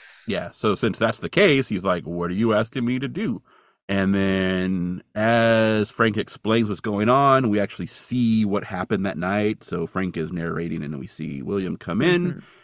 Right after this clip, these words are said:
Speaker 1: and he finds William Junior at the bottom of the stairs, dead. And he calls for Dolores, but there's no answer. And then he finds Gabe's body wrapped in a bloody sheet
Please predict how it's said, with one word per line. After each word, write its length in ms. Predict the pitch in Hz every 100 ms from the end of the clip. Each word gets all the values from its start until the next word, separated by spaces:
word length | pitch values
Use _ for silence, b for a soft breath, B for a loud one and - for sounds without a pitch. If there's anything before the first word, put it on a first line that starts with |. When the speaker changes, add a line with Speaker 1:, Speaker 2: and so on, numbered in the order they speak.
| B
Speaker 1:
and 160 | - 87
he 100 | 87
finds 440 | - 95 95 90
William 320 | 85 95 90
Junior 320 | 90 135 143
at 80 | 127
the 80 | 90
bottom 240 | 90 92
of 20 | 92
the 60 |
stairs, 680 | 92 170 156 156 156 151 - _ _ _ -
dead. 380 | 196 180 175 - b b b b b b b -
And 260 | 90 87
he 80 | 87
calls 300 | - 131 131
for 120 | 113
Dolores, 560 | 98 123 214 196 180 -
but 300 | - 101 90
there's 140 | -
no 100 | 104
answer. 540 | 104 170 160 175 165 160 b b
And 160 | - -
then 360 | 160 208 175 160 -
he 100 | 113
finds 340 | 131 110 98
Gabe's 360 | 107 180 208 156
body 320 | 117 101 107
wrapped 320 | 98 107 -
in 60 | 98
a 40 |
bloody 280 | 90 104 101
sheet 440 | - 226 208 196